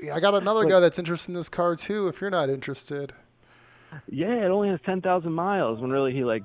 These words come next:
Speaker 2: you know, rolled the odometer back.
Speaker 1: <laughs> Right.
Speaker 2: Like, that kind of salesperson. And that's kind of the, the type of sales managers and leaders I was raised by. And I was thinking during this time, like, "Man, like, I really like this,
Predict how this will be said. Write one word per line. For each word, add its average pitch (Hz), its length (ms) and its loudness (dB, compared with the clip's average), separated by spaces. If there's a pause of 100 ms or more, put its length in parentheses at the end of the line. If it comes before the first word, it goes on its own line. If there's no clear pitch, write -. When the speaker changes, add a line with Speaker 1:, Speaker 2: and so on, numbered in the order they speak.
(140)
Speaker 2:
you 123 100 -6
know, 104 120 -2
rolled 117 280 0
the 120 60 0
odometer 110 380 -2
back. 135 280 2 (100)
Speaker 1:
<laughs> - 60 -14
Right. - 560 -12 (1040)
Speaker 2:
Like, 135 200 -2
that 175 220 2
kind 151 200 -2
of 117 120 -8
salesperson. 107 520 -6
And 143 120 -4
that's 175 240 -2
kind 180 160 -2
of 147 60 -2
the, 139 120 -2 (320)
the 143 120 -6 (180)
type 147 160 -2
of 147 160 -12
sales 139 300 0 (500)
managers 131 560 -2
and 120 100 -6
leaders 135 280 -4
I 107 100 -4
was 104 140 -8
raised 208 280 -6
by. 98 260 -2
And 127 120 -2
I 135 60 2
was 131 100 -2 (100)
thinking 190 300 -6
during 131 220 -2
this 120 80 -8 (100)
time, 120 240 -4
like, 110 160 -14
"Man, 160 260 -6
like, 120 140 -6 (380)
I - 60 -6
really 175 220 0
like 120 320 -2
this, 202 200 -4